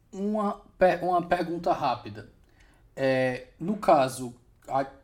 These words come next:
inobservância desses, desses dogmas fundantes, ela pode ser individual ou tem que ser coletiva? Tem que ser de todos os dogmas ou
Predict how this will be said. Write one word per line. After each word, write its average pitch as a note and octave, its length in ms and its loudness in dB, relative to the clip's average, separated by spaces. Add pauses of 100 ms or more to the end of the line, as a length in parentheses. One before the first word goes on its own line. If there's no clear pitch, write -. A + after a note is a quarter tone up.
inobservância G3 1000 2
desses, F3+ 460 -2
desses D#3 380 -2
dogmas D#3 420 2
fundantes, C#3 600 -6
ela C#3+ 200 0
pode D3+ 260 -2
ser - 140 -4
individual D#3 640 0
ou G3 80 2
tem F#3 160 -6
que F3 60 -8
ser F3 140 -4
coletiva? D#3 680 -2
Tem C3+ 160 -6
que - 80 -12
ser C#3+ 120 -4
de C3 100 -10
todos E3+ 340 -2
os C#3+ 160 -4
dogmas D#3+ 560 0
ou - 320 2